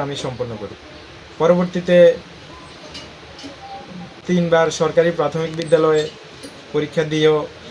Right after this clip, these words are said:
দুই হাজার বিশের সার্কুলারে দুই হাজার বাইশ সালে আমি কৃতিত্বের সাথে আমার যোগ্যতা প্রমাণ করি, কিন্তু ভাইভাতে আমাকে দৃষ্টি প্রতিবন্ধী হওয়ায় আমার কর্মের অধিকার থেকে আমাকে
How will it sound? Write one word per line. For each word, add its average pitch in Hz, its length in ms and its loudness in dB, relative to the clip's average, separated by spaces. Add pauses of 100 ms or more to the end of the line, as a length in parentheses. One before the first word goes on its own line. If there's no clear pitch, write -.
(220)
দুই 143 100 0
হাজার 156 180 0
বিশের 143 300 -4
সার্কুলারে 139 560 -4
দুই 135 120 -2
হাজার 143 240 -4
বাইশ 143 220 -2
সালে 156 200 0
আমি 143 240 -6 (760)
কৃতিত্বের 147 460 -6
সাথে 147 200 -4
আমার 139 260 -4 (220)
যোগ্যতা 139 400 -4
প্রমাণ 135 300 -4
করি, 147 160 -4 (600)
কিন্তু 147 180 -6
ভাইভাতে 156 640 2
আমাকে 147 240 -2
দৃষ্টি 139 320 -10
প্রতিবন্ধী 139 480 -4
হওয়ায় 135 320 0 (380)
আমার 127 180 -6 (120)
কর্মের 147 280 -2
অধিকার 143 360 -4
থেকে 147 160 -2
আমাকে 135 300 -8